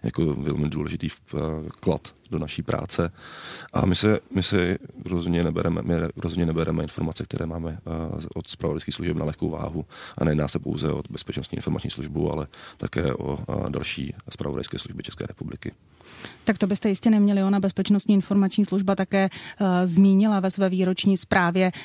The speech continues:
Speaker 2: eh, kauzu prolomení účtů právě na Ministerstvu zahraničních věcí, prolomení e-mailových schránek. Eh,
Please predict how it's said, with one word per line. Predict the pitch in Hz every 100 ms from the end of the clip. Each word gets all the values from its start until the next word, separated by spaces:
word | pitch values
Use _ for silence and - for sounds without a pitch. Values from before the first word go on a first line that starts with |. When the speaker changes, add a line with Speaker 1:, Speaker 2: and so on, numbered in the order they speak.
| - 190
Speaker 2:
eh, | 185 -
kauzu | 202 180 170 180
prolomení | - 190 185 185 180 180 180 180 -
účtů | 190 - - 196 175
právě | 180 190 180 185
na | 185
Ministerstvu | 180 180 - 180 - 180 185
zahraničních | 180 175 180 - 190 -
věcí, | 190 - 185
prolomení | 185 180 180 185 -
e-mailových | 202 190 175 170 170 -
schránek. | - 175 165 165 -
Eh, | - - -